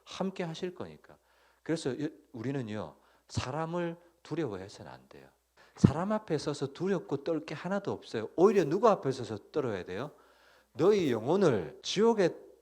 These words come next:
또 내리게도 하고 하나님 앞으로 올-, 올리게도 하는 그 하나님 앞에 두렵고 떨려야지. 그래서 우리 자녀들은 꼭 기억해야 돼요. 사람 앞에 서서 가슴이 두근반 세근반 된다? 여러분,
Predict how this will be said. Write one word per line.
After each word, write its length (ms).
또 280
내리게도 520
하고 300
하나님 460
앞으로 340
올-, 340
올리게도 560
하는 220
그 100
하나님 500
앞에 300
두렵고 680
떨려야지. 1000
그래서 220
우리 160
자녀들은 500
꼭 220
기억해야 520
돼요. 220
사람 340
앞에 220
서서 480
가슴이 440
두근반 500
세근반 500
된다? 420
여러분, 320